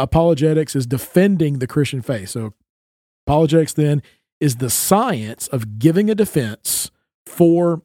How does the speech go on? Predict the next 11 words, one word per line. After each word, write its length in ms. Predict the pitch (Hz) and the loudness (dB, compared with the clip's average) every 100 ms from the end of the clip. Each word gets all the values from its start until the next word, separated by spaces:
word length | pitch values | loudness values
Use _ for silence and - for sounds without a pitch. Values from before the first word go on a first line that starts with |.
| - | -2
the 140 | 147 | -2
Christian 640 | - 156 139 - 135 123 - _ _ - | 0 -2 0 -2 -4 -4 -10 _ _ -2
faith. 340 | 147 92 - _ _ _ _ _ | -2 -2 -16 _ _ _ _ _
And 200 | 131 135 | -4 -2
just 160 | 196 285 | 0 0
a 20 | |
little 140 | 269 | 0
brief 240 | - 208 170 | 0 0 2
history 360 | 185 - 160 | 0 0 -2
about 220 | 139 135 | 0 -2
apologetics. 680 | 123 156 147 127 156 190 - | -2 0 0 2 0 -2 -8